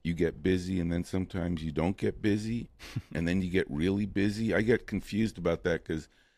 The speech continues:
Speaker 1: I thought maybe that was just me, where it gets really quiet and then suddenly it all happens at once. I just, maybe you guys can shed some light on that. I thought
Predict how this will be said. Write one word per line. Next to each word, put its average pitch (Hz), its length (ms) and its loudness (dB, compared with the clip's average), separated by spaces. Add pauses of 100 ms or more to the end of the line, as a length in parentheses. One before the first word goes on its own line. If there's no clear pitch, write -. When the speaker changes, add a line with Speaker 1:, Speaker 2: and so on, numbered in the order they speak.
(180)
Speaker 1:
I 143 40 0
thought 165 240 -2
maybe 123 300 0
that 113 160 -2
was 98 140 -2
just - 300 -2
me, 107 300 -2
where 80 440 2 (760)
it - 100 -20
gets - 300 -2
really 110 460 0
quiet 135 840 -2
and 104 180 2
then 123 140 0
suddenly 131 640 -2 (920)
it 117 140 2
all 127 180 2
happens 123 560 0
at 127 180 -2 (140)
once. 135 400 2
I 101 100 4
just, 117 440 -2
maybe 147 260 2
you 131 140 6
guys 113 300 6
can 90 120 -2
shed 90 300 0
some 87 180 -2
light 82 200 0
on 80 120 0
that. 76 120 2
I 87 60 6
thought 95 280 2